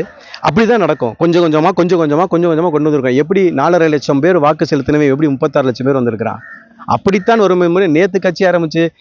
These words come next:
இன்னைக்கு உடனே முதலமைச்சராகி, அது கிடையாது. கட்சி ஆர-, இயக்கம் ஆரம்பிச்சது ரெண்டாயிரத்தி ஒன்பது பத்து,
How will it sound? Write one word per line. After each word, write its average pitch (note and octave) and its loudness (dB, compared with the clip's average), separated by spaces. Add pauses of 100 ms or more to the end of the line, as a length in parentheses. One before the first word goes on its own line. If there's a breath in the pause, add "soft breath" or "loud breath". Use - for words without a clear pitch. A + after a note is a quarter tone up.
இன்னைக்கு D3+ 0
உடனே F3 2
முதலமைச்சராகி, D#3 2
அது D3+ 2
கிடையாது. C#3+ 0
கட்சி C#3 -2
ஆர-, D#3+ 2
இயக்கம் F3 0
ஆரம்பிச்சது D3+ 0
ரெண்டாயிரத்தி C#3 0
ஒன்பது B2+ -4
பத்து, B2+ -4